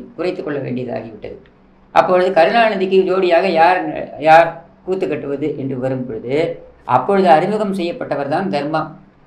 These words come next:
அவங்க தான் பின்னர் ராஜாத்தி அம்மாள் என்று கருணாநிதியுடைய துணைவியார் ஆனார்.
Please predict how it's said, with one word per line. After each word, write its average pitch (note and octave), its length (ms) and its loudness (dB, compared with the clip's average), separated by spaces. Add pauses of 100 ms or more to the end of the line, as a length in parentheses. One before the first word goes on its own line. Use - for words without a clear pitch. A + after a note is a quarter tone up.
அவங்க F#3+ 340 4
தான் G#3 260 2 (500)
பின்னர் F#3 280 -4
ராஜாத்தி E3+ 440 0
அம்மாள் C#3 400 -6
என்று C3 260 -6 (640)
கருணாநிதியுடைய D#3+ 800 0 (380)
துணைவியார் E3 580 0
ஆனார். A#2 400 -6